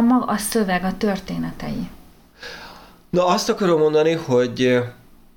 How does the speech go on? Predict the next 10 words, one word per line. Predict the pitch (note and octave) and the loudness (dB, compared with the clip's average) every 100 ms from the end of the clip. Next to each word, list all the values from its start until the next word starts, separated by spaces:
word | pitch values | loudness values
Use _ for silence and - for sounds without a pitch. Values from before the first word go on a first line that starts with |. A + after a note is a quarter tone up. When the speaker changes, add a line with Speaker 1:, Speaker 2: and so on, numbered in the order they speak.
| _ _ | _ _
Speaker 2:
hogy | - G#2 - | -4 -2 -2
a | C3 | -4
szöveg | - B2 B2+ B2 | 0 2 2 2
meg | A#2+ | 2
a | A#2 | 0
történetei | A#2 C3+ B2 A#2+ A2+ A2 - A2 A2 G#2+ - - | 0 0 2 0 0 -2 0 2 2 0 -4 -2
is, | A2+ G2+ G2 - | 0 2 2 2
ö, | G#2+ G2 G2 G2 F#2+ - _ _ _ _ _ _ | 2 2 2 0 -4 -16 _ _ _ _ _ _
is, | - F#2 - | -18 -12 -6
ö, | A2 G2+ | 0 2